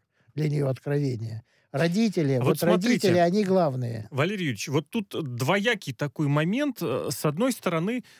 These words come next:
Speaker 2: вот как раз пример тому, ну, где более дисциплинирован, наверное, есть. Вот вы упоминали разные школы, возможно, да? Я вот в одной из школ, э, мероприятие провожу, что где Кагдашные, интеллектуальные, на К В Н езжу на школьный.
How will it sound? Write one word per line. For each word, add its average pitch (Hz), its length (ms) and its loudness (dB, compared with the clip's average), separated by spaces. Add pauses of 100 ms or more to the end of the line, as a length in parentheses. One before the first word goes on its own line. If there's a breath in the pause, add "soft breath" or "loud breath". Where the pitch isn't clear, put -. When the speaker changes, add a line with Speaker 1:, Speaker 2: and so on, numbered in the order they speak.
(120)
Speaker 2:
вот 147 720 0
как - 180 -8
раз 151 200 -2
пример 160 340 2
тому, 135 300 0
ну, 165 120 2
где 143 220 0
более 147 300 -2
дисциплинирован, 139 960 2
наверное, 123 360 -2
есть. 123 280 -2
Вот 139 160 -2
вы 147 260 0
упоминали 151 400 0
разные 127 600 0
школы, 233 500 2
возможно, 110 520 -4
да? 175 160 0 (280 loud breath)
Я 143 180 2
вот 185 220 -4
в 131 260 -2
одной 156 280 -2
из 123 60 -4
школ, 226 440 0
э, - 20 -6
мероприятие 139 1120 -2
провожу, 156 500 -2
что - 160 -4
где 123 140 -2
Кагдашные, 143 500 -2
интеллектуальные, 143 840 0
на 117 100 0
К 120 140 -4
В 127 60 0
Н 220 120 2
езжу 170 340 0
на 147 120 0
школьный. 139 440 -2